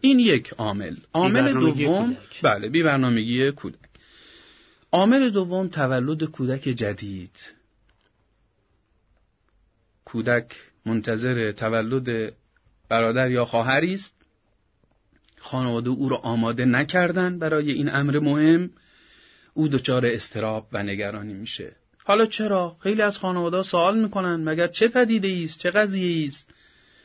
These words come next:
Speaker 1: چون کودک تلقیش اینه، کودک اول ما، بزرگتر، تلقیش اینه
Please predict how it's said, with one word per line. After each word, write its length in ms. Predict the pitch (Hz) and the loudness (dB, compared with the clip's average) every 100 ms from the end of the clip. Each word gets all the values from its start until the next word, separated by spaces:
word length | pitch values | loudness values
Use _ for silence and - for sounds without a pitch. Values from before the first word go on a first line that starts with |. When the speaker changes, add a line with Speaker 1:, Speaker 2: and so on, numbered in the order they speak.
| _ _ _ _ _ _ _ _ | _ _ _ _ _ _ _ _
Speaker 1:
چون 200 | - 262 | 0 2
کودک 340 | 269 240 233 262 | 2 2 2 0
تلقیش 600 | 190 196 196 196 233 - | 0 2 2 2 -2 -2
اینه، 360 | 202 185 147 117 | -2 0 2 0
کودک 420 | - 131 131 143 | -2 0 0 0
اول 460 | 143 131 127 185 202 | 0 0 2 2 2
ما، 300 | 160 160 170 | 0 0 2
بزرگتر، 640 | 147 127 120 123 147 170 | 2 2 0 -2 -2 -2
تلقیش 560 | 165 147 156 160 190 - | -2 0 0 -2 -8 -4
اینه 380 | 190 139 104 | -2 -2 -4